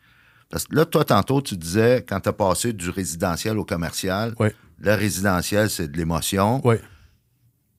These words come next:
Speaker 1: T'as peut-être pas dit ça de même, là. Euh, reprends-moi si, euh, j'ai mal compris, là. Mais que le commercial, c'est pas de l'émotion. Ou
Speaker 2: C'est,
Speaker 1: Puis
Speaker 2: c'est, c'est, c'est, c'est drôle parce que
Speaker 1: Parce
Speaker 2: Ray
Speaker 1: que moi,
Speaker 2: Ouais,
Speaker 1: je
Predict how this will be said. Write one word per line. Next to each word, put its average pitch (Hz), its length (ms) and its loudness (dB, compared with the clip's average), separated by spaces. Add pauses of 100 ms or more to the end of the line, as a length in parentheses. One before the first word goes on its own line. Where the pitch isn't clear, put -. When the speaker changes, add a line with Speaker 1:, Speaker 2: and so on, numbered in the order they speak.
(760)
Speaker 1:
T'as 78 100 -10
peut-être - 300 -2
pas 127 100 2
dit 104 120 -2
ça 107 180 2
de 98 60 -2
même, 120 340 -2
là. 120 60 -2
Euh, 95 460 0
reprends-moi 101 540 0
si, 92 440 -4
euh, 87 80 0
j'ai 82 160 -4
mal 92 220 -4
compris, 104 440 -6
là. 131 220 -4 (580)
Mais 85 180 -4
que - 100 -10
le 85 60 -4
commercial, 107 540 0
c'est - 180 -6
pas 104 140 0
de 80 80 -4
l'émotion. 80 540 -6 (320)
Ou 80 180 -10 (880)
Speaker 2:
C'est, - 220 -4
Speaker 1:
Puis - 120 -10 (440)
Speaker 2:
c'est, - 20 -6
c'est, - 160 -6
c'est, 123 300 0
c'est 127 160 2
drôle 123 200 6
parce 117 220 2
que 110 320 2 (260)
Speaker 1:
Parce 131 180 6
Speaker 2:
Ray 131 80 4
Speaker 1:
que 123 360 6 (220)
moi, 117 220 6
Speaker 2:
Ouais, 143 80 6
Speaker 1:
je 139 40 0